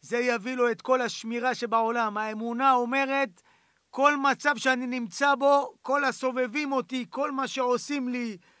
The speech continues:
כל מה שקורה איתי, לא משנה מה, כל מחשבה, דיבור ומעשה, הכל זה השם." תזכור קודם שזה השם. אז תבוא לך השמירה וככה תתקדם.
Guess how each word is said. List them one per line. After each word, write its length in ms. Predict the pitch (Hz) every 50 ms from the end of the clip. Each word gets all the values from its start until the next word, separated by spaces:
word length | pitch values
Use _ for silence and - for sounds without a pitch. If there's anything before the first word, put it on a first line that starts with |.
| _ _ _
כל 200 | - 247 269 294
מה 160 | 285 269 269
שקורה 520 | 233 - 277 262 - - 269 262 269 294 302
איתי, 480 | 285 277 262 170 247 254 247 233 214 - _ -
לא 200 | 170 208 277 294
משנה 420 | 285 - - 277 277 269 277 277
מה, 220 | 269 254 254 247 226 -
כל 220 | - - 285 302 302
מחשבה, 480 | 285 262 - - - 269 254 277 285
דיבור 300 | 226 202 247 233 277 269
ומעשה, 440 | 269 247 254 240 226 185 - 262 247 208 - - _ _ _ _ _ _ -
הכל 360 | - 165 - 262 277 294 269
זה 140 | 220 262 247
השם." 240 | 214 - 247 247 208 -
תזכור 540 | - 214 185 156 147 147 - 294 339 339 285 -
קודם 240 | 302 311 311 311
שזה 280 | 247 247 254 220 262 254
השם. 440 | 247 226 - 277 302 302 254 190 139 - _ _ _ _ _ _ _ _ _ _ _ _ _ _ _ _ _ _ _ _ _ -
אז 300 | 175 202 180 135 - - _ _ _ _
תבוא 260 | - 160 165 233 262
לך 140 | 262 240 180
השמירה 560 | 240 233 220 - - 208 226 240 240 269 285 277
וככה 320 | 226 220 175 269 254 247 220
תתקדם. 600 | 170 214 - - 220 220 202 247 254 226 185